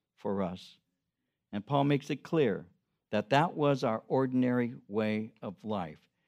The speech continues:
So he says again in verse one, "You he made alive who were spiritually dead," who were dead in trespasses and sins. Verse two, "In which you once walked according to the course of this world,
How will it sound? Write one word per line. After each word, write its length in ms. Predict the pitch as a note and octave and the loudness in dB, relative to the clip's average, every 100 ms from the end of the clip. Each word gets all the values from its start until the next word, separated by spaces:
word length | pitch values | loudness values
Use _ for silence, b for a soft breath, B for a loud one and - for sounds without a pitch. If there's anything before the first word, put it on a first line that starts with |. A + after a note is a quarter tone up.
| _ _ | _ _
So 160 | - D3+ | -4 0
he 80 | C#3 | 0
says 300 | D3+ F3 D#3+ | 2 0 0
again 240 | D#3+ F#3 | 0 2
in 100 | C#3+ | 2
verse 280 | C#3+ C3 - | 0 0 0
one, 220 | B2 A#2+ | 0 2
"You 220 | B2 D#3 | 4 4
he 140 | D3 C3+ | 4 4
made 480 | B2+ C#3 D3 D#3 | 6 6 4 4
alive 540 | D3 C#3+ C#3+ G#2+ G#2+ G2+ b b - | 4 4 2 2 -2 -6 b b -4
who 100 | A#2+ | 0
were 160 | A2+ | 0
spiritually 720 | G#2 - - E3 D3+ - C3+ | -2 -6 0 0 0 -2 0
dead," 200 | B2 A#2 | 2 0
who 80 | B2 | 0
were 140 | A#2+ A2+ | -2 -2
dead 540 | - E3+ D#3 G#2+ G#2+ b b b | 0 2 2 2 -2 b b b
in 160 | G#2+ G#2 | -4 -4
trespasses 920 | - C#3+ C#3+ - C3+ C3 B2 C3 A#2 | 2 2 2 0 0 0 -2 -8 -8
and 220 | A#2+ A2 A2 | -6 -4 -6
sins. 500 | - C3+ G#2+ G2+ - b - | -4 -2 -2 -4 -12 b -6
Verse 220 | A#2+ - | -6 -4
two, 240 | - C3+ | -4 -2
"In 280 | C3 C#3 B2+ | 0 0 2
which 440 | D3 G3+ A#2+ - - _ _ _ _ - | 4 2 0 -8 -16 _ _ _ _ 0
you 180 | D3+ | 4
once 300 | F3 D#3+ E3+ | 6 4 4
walked 420 | D3+ D#3 F#3+ C3 C#3 | 0 2 2 2 -6
according 440 | - C#3+ D3 C#3 | 0 2 4 2
to 100 | C#3 | 0
the 100 | A#2+ | -2
course 420 | - C#3+ D3 C#3+ | -2 0 0 0
of 120 | C3+ | -4
this 220 | B2+ B2+ C#3 | -2 -4 -4
world, 420 | D3+ B2+ F#2 | -2 -2 -2